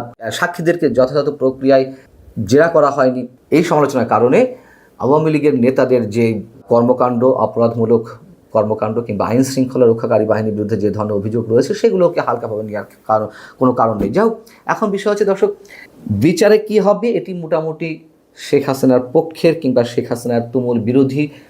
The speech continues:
সব পক্ষেরই ধারণা জন্মেছিল এবং সেটিই হয়েছে। কিন্তু সেটি যে সমালোচনার ঊর্ধ্বে থাকবে না, বিশেষজ্ঞ মহল যে ধারণা করছিলেন,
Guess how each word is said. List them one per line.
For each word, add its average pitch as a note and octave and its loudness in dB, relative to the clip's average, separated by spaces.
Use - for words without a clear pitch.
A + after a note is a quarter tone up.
সব G3+ 2
পক্ষেরই D#3 0
ধারণা B2+ 4
জন্মেছিল C#3 2
এবং E3 -2
সেটিই E3 -4
হয়েছে। G2+ -2
কিন্তু E3+ -6
সেটি F3+ -4
যে E3+ 0
সমালোচনার D3 2
ঊর্ধ্বে F3 4
থাকবে F#3 0
না, G2+ 2
বিশেষজ্ঞ D3 2
মহল A#2+ 2
যে A#2 -2
ধারণা B2+ -2
করছিলেন, F#3+ 0